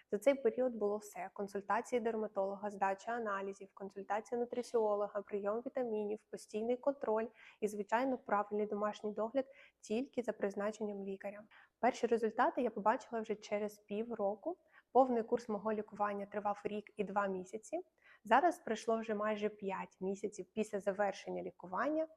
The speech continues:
і результат тримається. Це нові відчуття, це нова я. Завдяки нашій команді професійних дерматологів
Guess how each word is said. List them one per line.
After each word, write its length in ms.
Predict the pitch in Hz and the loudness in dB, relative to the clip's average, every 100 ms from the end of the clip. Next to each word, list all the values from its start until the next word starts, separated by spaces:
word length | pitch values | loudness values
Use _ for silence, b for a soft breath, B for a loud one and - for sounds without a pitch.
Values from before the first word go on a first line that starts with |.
| b b | b b
і 60 | 202 | -2
результат 460 | 214 220 220 247 - | 4 4 6 4 4
тримається. 600 | 233 190 175 175 - - _ B B - | 0 0 -2 -8 -12 -20 _ B B -6
Це 340 | - 233 226 | 2 4 2
нові 300 | 208 202 226 | 2 2 4
відчуття, 580 | 226 220 - - 202 240 - _ - | 0 -2 -10 -2 0 0 -2 _ 0
це 160 | 233 | 4
нова 260 | 254 175 202 | 4 2 -2
я. 260 | 185 165 - _ _ _ - | -4 -8 -14 _ _ _ -2
Завдяки 460 | 214 202 214 269 302 | 0 2 2 6 8
нашій 340 | 226 240 233 | 6 6 2
команді 500 | 233 196 202 254 240 | 4 4 4 6 4
професійних 680 | 226 196 185 - 247 240 196 | 4 -2 -2 2 4 6 6
дерматологів 800 | 208 202 190 196 262 254 208 | 4 4 6 6 8 6 2